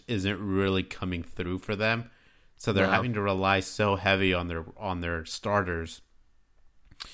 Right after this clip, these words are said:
Speaker 1: So we're gonna be seeing a lot of <laughs> forty-minute-plus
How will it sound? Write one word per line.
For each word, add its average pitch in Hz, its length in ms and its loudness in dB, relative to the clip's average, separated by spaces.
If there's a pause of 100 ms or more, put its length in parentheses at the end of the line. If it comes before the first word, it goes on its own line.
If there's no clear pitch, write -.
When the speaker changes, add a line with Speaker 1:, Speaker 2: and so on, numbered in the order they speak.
(280)
Speaker 1:
So 98 580 4 (300)
we're 113 300 6
gonna 113 200 8
be 98 120 4
seeing 98 240 2
a 90 80 2
lot 90 360 2
of - 60 12
<laughs> - 0 -
forty-minute-plus 92 1500 6